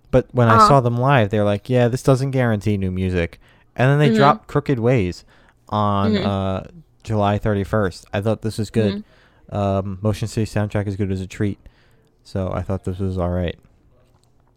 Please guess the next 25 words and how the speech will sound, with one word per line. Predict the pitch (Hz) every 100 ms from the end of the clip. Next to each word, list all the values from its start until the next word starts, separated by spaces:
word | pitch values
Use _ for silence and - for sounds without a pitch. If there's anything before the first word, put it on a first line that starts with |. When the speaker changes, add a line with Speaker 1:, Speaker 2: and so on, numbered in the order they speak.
| -
Speaker 2:
I | - 240
thought | 277 -
Motion | 214 226 226 226
City | - 208
Soundtrack | 208 - 196 202 202 196
was | 190 180
a |
movie. | 185 175 190 226 277 302 _ _ _ _ _ _ _ _ - - -
So | - - 214 208
this | 202 208 226
was | 254 220
a | 202
bit | 208
of | 196 196
a |
surprise | 196 - - - 196 208 226 220 196
when | 196 175 170 - -
I | 190 180 185 - - -
saw | - 196 185
that | 185 -
they're | 175
in | 175 180
the |
playlist. | 190 233 233 185 196 - - - - - - - -
Um, | 196 196 190 180 160 165